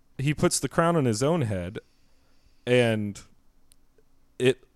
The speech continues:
I mean, there's something, there's something very human about it, but also something completely Luciferian.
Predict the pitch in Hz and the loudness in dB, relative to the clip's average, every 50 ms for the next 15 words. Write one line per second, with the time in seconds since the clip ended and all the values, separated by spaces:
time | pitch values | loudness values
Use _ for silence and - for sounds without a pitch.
0 | - - - 73 76 131 139 143 143 139 - - 127 123 127 127 - - 185 202 | -18 -16 -14 -8 -4 -2 0 0 0 0 -2 -4 -6 -4 -4 -4 -2 -4 -4 -4
1 | 208 - 214 170 143 - - _ - - _ _ - - 127 - - 190 196 180 | -4 -6 -6 -8 -8 -10 -12 _ -20 -20 _ _ -6 -4 -4 -2 -2 -2 -4 -2
2 | - 180 143 123 113 104 95 - - - - - - - - - - _ - - | -2 -2 -2 0 0 -2 -4 -6 -10 -14 -16 -16 -18 -20 -20 -20 -20 _ -20 -20
3 | _ - 110 127 139 143 131 113 110 - - 160 175 185 160 117 107 95 95 90 | _ -4 2 4 4 6 4 4 2 0 0 0 2 4 4 4 4 2 0 -2
4 | 87 87 90 98 113 - - - _ _ _ _ _ _ _ _ - - 131 135 | -2 -2 -2 -2 -2 -4 -6 -12 _ _ _ _ _ _ _ _ 4 6 8 10
5 | 143 143 156 151 - 151 135 - 156 151 139 - 143 120 113 104 92 - _ - | 12 12 10 10 6 2 2 4 2 0 2 0 0 0 0 -2 -6 -10 _ 0
6 | 135 123 - - 151 135 113 120 123 120 110 113 117 110 - - 92 - 127 139 | 0 2 4 4 4 6 6 6 6 6 6 4 2 2 0 -2 -4 -2 -2 0
7 | 139 123 95 82 69 - - - | 0 0 -2 -4 -8 -14 -20 -20